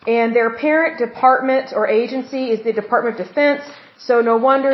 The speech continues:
they don't want people to know what they're doing, and they just spend a whole lot of money and don't want to be held accountable. Why am I not surprised? So the Defense Intelligence Agency, also known as D I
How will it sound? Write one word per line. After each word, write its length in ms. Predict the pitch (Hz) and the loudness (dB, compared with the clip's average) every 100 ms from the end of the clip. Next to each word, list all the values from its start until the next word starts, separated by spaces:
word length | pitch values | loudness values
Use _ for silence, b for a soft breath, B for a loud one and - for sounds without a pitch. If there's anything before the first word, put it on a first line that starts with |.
| 262 | 0
they 180 | 240 | 0
don't 260 | 214 240 247 | 0 0 0
want 180 | 233 - | -2 -4
people 260 | 240 233 233 | -8 -4 -4
to 80 | |
know 140 | 220 226 | -2 0
what 80 | 220 | -2
they're 220 | 214 185 214 262 | -2 -6 -4 0
doing, 320 | 262 262 226 | 2 2 0
and 120 | 214 | -2
they 140 | 208 208 214 | -2 -4 -4
just 180 | 196 - | -8 -8
spend 260 | - 233 | -4 -2
a 40 | 208 | 2
whole 160 | 294 330 | 4 4
lot 220 | 294 277 | 4 4
of 60 | 262 | 2
money 320 | 240 233 233 214 | -2 -2 -2 -2
and 140 | 214 | -4
don't 280 | 220 226 226 | -2 -2 0
want 120 | 226 | -2
to 60 | 214 | -2
be 40 | 208 | -2
held 140 | 208 208 | 0 0
accountable. 560 | 196 214 185 156 - B B B | -2 -6 -4 -6 -8 B B B
Why 380 | - 240 247 262 | 0 4 6 4
am 140 | 247 233 | 2 -2
I 80 | 226 | -2
not 160 | 220 - | -2 -4
surprised? 460 | 220 214 165 - - B B B B - | -4 -2 -2 -6 -16 B B B B -2
So 100 | 262 254 254 254 | 2 4 2 0
the 80 | 233 | -4
Defense 420 | 233 320 349 370 | -4 -2 -4 -2
Intelligence 580 | 403 302 294 285 285 240 240 | -4 0 2 2 0 -2 -2
Agency, 400 | 247 247 254 240 | -2 -6 -6 -2
also 380 | 220 240 254 294 | 0 0 0 0
known 300 | 262 247 240 | 0 -2 -2
as 100 | 214 175 | -2 -4
D 200 | 247 247 | -6 0
I 160 | 220 | 2